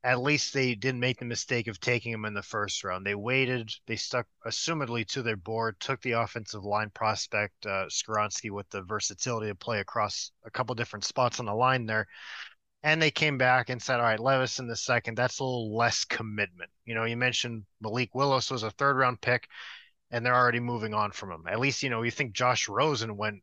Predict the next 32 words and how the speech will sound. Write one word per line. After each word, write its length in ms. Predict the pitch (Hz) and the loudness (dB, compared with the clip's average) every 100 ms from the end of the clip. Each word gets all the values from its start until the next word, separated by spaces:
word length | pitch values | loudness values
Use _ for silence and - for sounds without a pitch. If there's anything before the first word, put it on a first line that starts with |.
| - | -4
they 120 | 127 | -2
traded 360 | - 151 117 98 | 2 4 4 4
up 160 | 123 | 0
for 180 | - 113 | -2 -6
Josh 320 | 95 107 104 120 | -2 -2 0 -2
Rosen, 260 | 113 113 | -4 -6
the 100 | 95 | -8
Cardinals 500 | - 120 147 135 104 | 0 2 4 2 -2
did 260 | 110 92 98 | -4 -4 -4
a 40 | |
number 300 | 104 101 104 | -6 -6 -6
of 80 | 95 | -6
years 240 | 101 101 | -6 -6
ago, 260 | 107 104 98 107 | -4 -4 -6 -4
and 100 | 110 | -2
gave 160 | 123 | 2
up 160 | 127 - | 0 0
on 140 | 104 | -2
him 220 | 90 165 | 0 0
a 40 | 120 | 0
year 240 | 95 92 | -2 -4
later. 300 | 180 - 85 | -6 -8 -8
So 280 | - 123 104 | -2 0 2
at 80 | 113 | 2
least 300 | 160 - 120 | 2 2 2
this 400 | 147 143 - - - - - _ - | 2 4 0 -2 -8 -20 -20 _ -2
might 220 | 131 127 | 0 0
sting 380 | - - 156 135 | -4 0 0 2
a 60 | |
little 220 | 123 131 110 | 0 0 0
bit 200 | 110 98 | 0 0
less 640 | 117 120 107 - - | 4 4 2 -2 -6